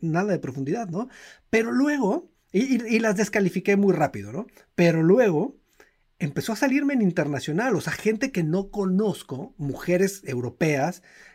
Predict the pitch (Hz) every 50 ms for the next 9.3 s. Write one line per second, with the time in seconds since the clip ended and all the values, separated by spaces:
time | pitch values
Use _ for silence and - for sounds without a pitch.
0 | _ - - 143 143 135 - - 160 160 165 165 - _ _ _ _ _ - -
1 | 123 120 139 202 202 - 170 156 180 170 - 180 - - 139 131 - 127 131 -
2 | - 120 139 180 175 160 143 - 120 143 - - - 156 156 135 - - 156 156
3 | 151 - 156 151 151 196 190 175 180 - _ _ - 156 160 - - 170 - 156
4 | 147 147 147 - - 156 160 156 151 147 156 165 180 220 226 - - 123 - -
5 | - - - - - - - - _ _ _ _ - - 170 175 175 180 190 -
6 | - _ - - - 180 175 151 143 143 135 143 170 185 - 214 202 175 170 170
7 | 160 160 170 185 170 156 165 190 220 233 - - - 247 254 240 233 269 277 277
8 | - - - - _ _ _ _ _ _ - 160 165 226 254 262 240 - - 226
9 | 247 240 233 220 247 233 _